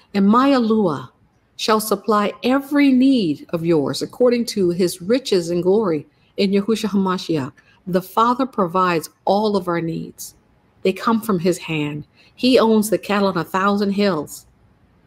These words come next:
What need does he have? None.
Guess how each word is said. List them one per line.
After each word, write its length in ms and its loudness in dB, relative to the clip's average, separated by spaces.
What 460 0
need 420 4
does 180 2
he 180 0
have? 420 -6
None. 480 2